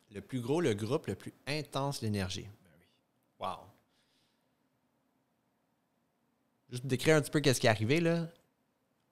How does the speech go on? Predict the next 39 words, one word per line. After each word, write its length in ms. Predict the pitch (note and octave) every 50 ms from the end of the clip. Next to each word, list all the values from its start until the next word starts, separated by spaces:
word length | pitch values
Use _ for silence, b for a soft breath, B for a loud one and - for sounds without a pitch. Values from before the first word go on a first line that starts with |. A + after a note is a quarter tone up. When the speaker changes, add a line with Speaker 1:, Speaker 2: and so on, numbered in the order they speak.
| _ _ _ _ -
Speaker 1:
J'ai 140 | G#2 G#2+
fait 180 | G2+ - D3+ D3+
une 100 | D#3 C3+
démonstration. 600 | B2 B2 B2 A#2+ A#2+ A#2+ - A#2 G2+ G2+ - C#3+
À 40 | D3
chaque 180 | - - C3+ -
fois 100 | - D#3
dans 80 | D3+
les 120 | C3+ B2 A2+
retraites, 260 | G#2+ G#2 - C3+ C3
je 60 | -
faisais 180 | - G#2+ G2+ A2
une 120 | G#2+ G#2
démonstration. 680 | G#2 G#2+ G#2 G2+ G2 - - - F#2 - - - G2+ F2+ F#2 - _ _ G#2+
Moi, 300 | G#2 A2 A#2+ C3 C#3+ C#3
je 120 | - A2+
montre 380 | A2+ A2 A#2+ C3 C#3+ C3+ - B2
aux 80 | A#2 G#2+
gens 300 | F#2+ A2+ G#2 G#2+ B2 C3
que 120 | - -
moi, 300 | G#2 G#2 G#2 G#2+ A#2 C3 C3+
je 80 | -
peux 160 | - - A#2 G#2+
ma-, 180 | G#2 G#2 A2+ G#2+
me 160 | A2+ G#2 G#2 G#2
coucher 520 | - - C#3+ B2+ - - C3 C3+ C#3+ B2+
dans 340 | G2+ G#2+ A2 G#2 G2 G2 G2
une 120 | G2+ G2+
libération 580 | G#2 B2 B2+ B2+ A#2+ A2 A2+ A2 A2 - C#3 C3
totale, 600 | - - A2 G#2 - B2 C3 C#3+ D#3+ E3+ D#3 C3+ -
puis 120 | - A#2
n'importe 440 | A2 A#2 C3 A#2+ - B2+ - - A#2
qui 180 | - - D#3 D3+
peut 160 | - - A#2+
vraiment 340 | A2 G#2+ G2+ A2+ A2+ B2 B2+
venir 400 | A2 A2 A2+ A2 A2 A#2+ C3 C3+
avec 160 | A#2 G#2 G#2+
son 220 | - - A2 G#2+
énergie. 520 | G#2+ G#2 G#2 G2+ F#2+ F#2+ F#2+ A2+ B2 D#3+